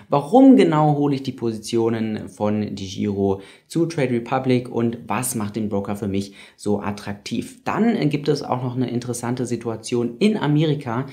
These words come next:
äh, zu Billigbrokern und auch die deutsche Entwicklung mit Comdirect ist sehr interessant. Das schauen wir uns in dem, äh, Zusammenhang an.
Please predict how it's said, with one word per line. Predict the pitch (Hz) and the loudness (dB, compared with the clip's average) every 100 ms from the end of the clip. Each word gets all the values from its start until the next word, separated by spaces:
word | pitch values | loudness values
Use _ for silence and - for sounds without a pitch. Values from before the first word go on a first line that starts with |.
| - - - | -16 -20 -6
äh, | 117 | -6
zu | 117 - 120 120 - | -4 -4 -2 -2 -2
Billigbrokern | 113 113 - 110 107 127 127 | -4 -4 -6 -8 -6 -2 0
und | 139 160 - | 2 0 0
auch | 123 127 127 | 0 0 -4
die | - 113 | -8 -4
deutsche | 113 113 | -4 -4
Entwicklung | 107 104 113 117 110 110 | -8 -8 -6 -4 -6 -6
mit | 107 | -10
Comdirect | - 110 107 107 139 - | -8 -8 -6 -2 -2 -4
ist | - | -4
sehr | 123 | -4
interessant. | 127 127 - 117 | -4 -4 -6 -6
Das | - | -8
schauen | - 117 | -8 -4
wir | 113 | -4
uns | 113 | -6
in | 113 110 | -6 -4
dem, | 113 110 104 | -4 -4 -6
äh, | 107 | -8
Zusammenhang | 110 110 107 107 107 104 | -8 -4 -4 -2 -4 -2
an. | 104 | -2